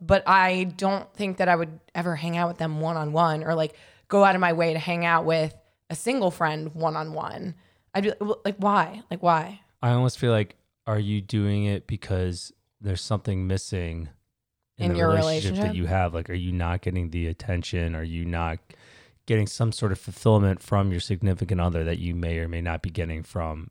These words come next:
Speaker 2: an outside friend? Not saying that's what you're doing or, or
Speaker 1: Like, do you not have girlfriends to confide in and, or s-, in certain things, or
Speaker 2: You mean, like, for me, if I have guy friends, like, to talk to?
Speaker 1: Yeah, like, 'cause I,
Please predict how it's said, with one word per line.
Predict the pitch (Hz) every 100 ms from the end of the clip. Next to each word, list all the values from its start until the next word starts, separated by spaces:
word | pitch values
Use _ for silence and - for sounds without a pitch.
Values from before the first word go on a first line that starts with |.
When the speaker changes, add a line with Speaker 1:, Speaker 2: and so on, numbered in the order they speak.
| -
Speaker 2:
an | 95
outside | 85 - 80 76 -
friend? | - 80 71 71 - _ _ _ _ _ _ -
Not | 156 156
saying | 165 139
that's | 127 113 - -
what | 120 117 92
you're | 87
doing | 107 110 90 85
or, | 80 82
or | - 95 90 - _ _ _ -
Speaker 1:
Like, | 202 208 185 - - - - _ _ 175 180 151
do | - 196
you | 185
not | 180 170 170
have | 175 165 165 -
girlfriends | 165 160 - 151 87 131 -
to | 160
confide | - 160 151 135 139
in | 131 95
and, | 143 175 165 -
or | 170
s-, | 156 - 175
in | 160
certain | - 139 160
things, | 160 151 - - 175
or | 165 - 180 165 _ _ _ _
Speaker 2:
You | 110
mean, | 90 82
like, | 78 -
for | 87
me, | 82
if | 78
I | 82
have | 73
guy | - 78
friends, | 80 92 90 90 -
like, | 87 -
to | 101
talk | 98 92
to? | - 104 104
Speaker 1:
Yeah, | 247 262 170 165
like, | 196 226 226
'cause | - 285
I, | 277